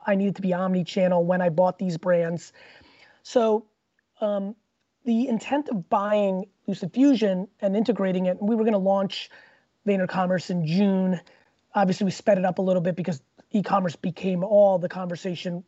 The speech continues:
immediately with covid, was to help people build out the platform for macro L T V,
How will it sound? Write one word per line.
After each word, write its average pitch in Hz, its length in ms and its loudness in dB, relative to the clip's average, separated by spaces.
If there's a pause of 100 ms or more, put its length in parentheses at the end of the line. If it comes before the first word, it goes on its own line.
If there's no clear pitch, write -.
(120)
immediately 185 760 2
with 165 160 -6
covid, 175 480 0 (720)
was 208 360 2 (400)
to 214 100 -6
help 233 200 0
people 262 220 2
build 208 300 0
out 185 160 -4
the 185 60 -10
platform 220 600 -4
for 185 140 -4
macro 196 640 0
L 190 140 -2
T 175 240 -6
V, 165 480 -2